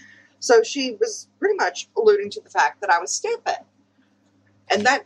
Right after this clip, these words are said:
that's commonly a thing when you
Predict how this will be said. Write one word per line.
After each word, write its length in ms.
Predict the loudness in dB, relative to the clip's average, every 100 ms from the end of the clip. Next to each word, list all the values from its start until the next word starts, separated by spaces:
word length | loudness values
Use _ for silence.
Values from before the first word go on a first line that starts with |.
| -4
that's 380 | -4 -4 -8 -8
commonly 760 | 0 0 0 -8 -6 -4 -6 -8 _ -4
a 100 | -4
thing 540 | -4 -4 -4 -8 -18 _
when 200 | -8 -6
you 160 | -6 -10